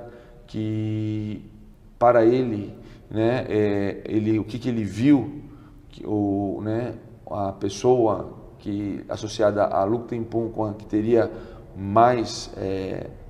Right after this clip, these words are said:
habilidade, teria sido Fong Xiuqian,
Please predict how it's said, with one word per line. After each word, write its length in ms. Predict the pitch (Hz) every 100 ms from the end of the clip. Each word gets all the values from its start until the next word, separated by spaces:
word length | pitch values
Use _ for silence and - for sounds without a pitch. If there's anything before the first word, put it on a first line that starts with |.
| - - - - - - - - - -
habilidade, 680 | 104 113 117 107 120 123 107
teria 240 | 107 107 107
sido 320 | - 120 117
Fong 340 | - 120 120
Xiuqian, 520 | 113 131 127 110 -